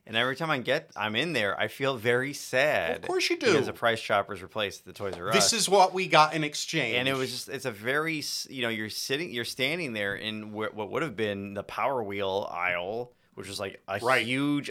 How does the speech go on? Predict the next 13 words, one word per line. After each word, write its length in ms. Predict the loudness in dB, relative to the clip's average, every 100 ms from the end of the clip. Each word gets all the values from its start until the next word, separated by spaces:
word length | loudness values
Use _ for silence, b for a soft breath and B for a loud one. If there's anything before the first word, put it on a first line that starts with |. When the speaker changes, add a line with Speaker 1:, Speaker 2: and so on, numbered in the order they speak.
| -6
Speaker 1:
aisle 480 | -4 -2 -2 -4 -6
filled 320 | -6 -2 -2
with 140 | -4
nothing 480 | -4 -2 -2 -4 -8
but 120 | -10
Power 280 | -4 2 2
Speaker 2:
And 160 | 2 0
Speaker 1:
Wheels. 60 |
Speaker 2:
instead, 200 | 2 4
a 60 | 4
homeless 420 | 6 6 4 2
woman 240 | 0 0
is 280 | -2 -4 -6